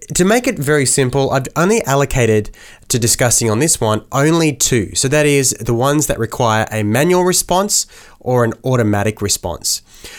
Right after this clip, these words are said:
So this means that if you are, say, doing something on your mobile phone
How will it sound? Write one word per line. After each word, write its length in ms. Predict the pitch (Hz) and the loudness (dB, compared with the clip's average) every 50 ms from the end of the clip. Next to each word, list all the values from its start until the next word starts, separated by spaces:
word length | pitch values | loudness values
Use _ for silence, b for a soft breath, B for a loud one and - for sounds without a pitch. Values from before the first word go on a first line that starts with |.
| B B | B B
So 300 | - - - 131 127 127 | -2 0 2 2 2 2
this 260 | 123 160 202 - - | 2 2 2 2 2
means 320 | 165 143 139 123 117 - | 2 2 2 2 0 0
that 240 | - 117 104 - - | 0 -2 -2 -2 -2
if 180 | 139 139 - - | -6 -6 -4 -2
you 160 | 170 170 156 | -2 0 0
are, 300 | 135 123 120 117 113 113 | 2 2 2 0 0 0
say, 640 | - - - 120 113 113 110 110 110 110 113 92 - | 0 0 0 0 2 2 2 2 0 0 -2 -4 -4
doing 280 | 143 120 135 135 135 | -2 0 2 2 2
something 260 | 123 - 127 117 113 113 | 0 0 -2 -2 0 0
on 80 | 110 | 0
your 100 | 104 101 | 0 2
mobile 380 | 104 110 110 110 107 104 101 101 | 2 2 2 2 2 0 0 0
phone 480 | - - 135 131 131 131 131 131 127 | 0 0 0 0 2 2 0 -2 -4